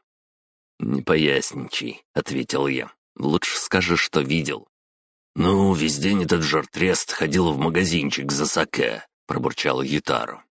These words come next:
«Не знаю, как он еще на ногах после этого стоял.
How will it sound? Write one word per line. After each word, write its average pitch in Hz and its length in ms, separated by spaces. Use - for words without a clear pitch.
«Не 92 120
знаю, 82 360
как 78 200
он 71 100
еще 80 320
на 76 100
ногах 80 480
после 73 320
этого 73 220
стоял. 78 540